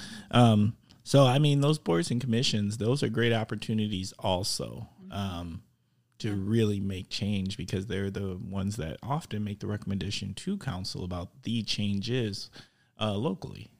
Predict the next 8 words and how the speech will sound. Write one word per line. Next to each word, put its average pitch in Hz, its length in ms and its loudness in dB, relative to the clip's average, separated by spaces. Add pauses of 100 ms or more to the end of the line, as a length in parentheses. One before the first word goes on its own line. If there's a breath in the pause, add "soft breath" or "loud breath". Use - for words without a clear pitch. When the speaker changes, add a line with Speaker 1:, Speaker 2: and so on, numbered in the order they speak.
Speaker 2:
Mm-hmm. 101 200 -12
Speaker 1:
And, 226 200 -6
um, 92 240 -4 (400)
you 107 80 -2
know, 101 160 2
get 135 160 2
involved, 120 680 2 (540 loud breath)
um, 98 400 2